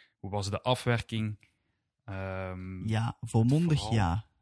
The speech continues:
Speaker 2: Dat is van mij een absoluut stokpaardje.
Speaker 1: Ja, en
Speaker 2: Daar,
Speaker 1: dan
Speaker 2: eh, ben ik, eh, vast, rotsvast van overtuigd dat je een, eh, escape room als, eh, Molly's Game of The Dome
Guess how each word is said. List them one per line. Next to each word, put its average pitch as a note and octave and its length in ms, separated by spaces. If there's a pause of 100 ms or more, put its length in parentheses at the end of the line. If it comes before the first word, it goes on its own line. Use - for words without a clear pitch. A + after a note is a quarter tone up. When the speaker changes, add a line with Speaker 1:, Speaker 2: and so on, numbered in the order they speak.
(100)
Speaker 2:
Dat - 140
is - 120
van A2 120
mij B2 140
een B2+ 80
absoluut D3+ 420
stokpaardje. - 800 (220)
Speaker 1:
Ja, - 160 (100)
en A#2 160
Speaker 2:
Daar, A#2+ 100
Speaker 1:
dan - 100 (140)
Speaker 2:
eh, - 180
ben A#2 300
ik, - 300 (220)
eh, D2+ 260 (120)
vast, - 580
rotsvast - 680
van C3+ 140
overtuigd A#2+ 640 (300)
dat - 200
je A#2+ 220
een, A2+ 280
eh, G#2 280
escape D#3 420
room D3 380
als, A2+ 480
eh, F#2 300
Molly's B2 340
Game A#2 360
of A2 120
The A2 140
Dome C3 320